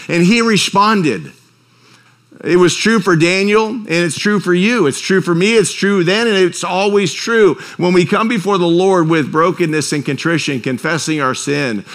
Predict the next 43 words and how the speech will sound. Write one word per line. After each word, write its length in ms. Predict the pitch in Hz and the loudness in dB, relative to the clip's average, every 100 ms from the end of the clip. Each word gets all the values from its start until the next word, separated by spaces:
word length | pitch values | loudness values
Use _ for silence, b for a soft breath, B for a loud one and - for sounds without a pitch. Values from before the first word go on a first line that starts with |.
| B | B
taking 280 | 175 175 185 | -2 0 2
responsibility 840 | 175 - 170 165 160 156 180 170 | 0 0 -2 0 0 2 2 2
for 160 | 143 139 | 0 0
our 120 | 127 | -2
sin 240 | - 170 | -2 -2
and 100 | 160 | -2
the 60 | 135 | -4
consequences 800 | 139 156 151 139 139 135 135 127 | -4 -4 -4 -6 -6 -6 -4 -4
of 360 | 120 - - - | -6 -8 -14 -6
God, 160 | 139 B B | -6 B B
of 220 | 139 147 | -2 0
those 240 | 160 143 | 0 0
sin, 180 | - 170 | 0 0
and 160 | 165 180 | 2 2
then 180 | 185 165 B - | 2 -2 B -2
coming 280 | 214 233 | 0 2
before 400 | 208 165 175 190 | 2 0 2 2
and, 240 | 175 165 143 - | 2 0 -4 -4
and 140 | 175 170 | -4 0
honoring 480 | 185 214 208 190 | 2 2 2 2
the 100 | 165 | 2
Lord, 420 | 156 170 175 156 147 | 4 4 4 4 2
giving, 280 | 175 170 B B - - | 2 2 B B -16 -6
uh, 140 | 208 | -4
glory 460 | 175 143 180 214 208 | -2 2 4 4 4
to 140 | 190 175 | 2 0
the 100 | 165 | 2
Lord 260 | 175 175 | 2 0
for 140 | 147 139 | 0 0
his 240 | 175 170 | 2 0
faithfulness, 720 | 170 175 175 190 185 185 151 | -2 0 0 -2 -4 -4 -4
at 180 | 139 127 | -8 -6
the 80 | 117 | -8
beginning 760 | 104 117 104 139 165 185 175 | -6 -8 -4 -4 -2 -2 -2
of 140 | 131 | -4
your 120 | 117 101 | -4 -6
pleas 340 | 131 147 139 | -4 -4 -4
for 140 | 147 | -4
mercy, 400 | 127 117 110 113 | -4 -4 -4 -6
a 60 | 107 | -4
word 340 | 110 117 113 110 B B - | -4 -4 -6 -10 B B -10
went 220 | 113 110 | -8 -6
out, 460 | 98 87 - - | -6 -8 -12 -18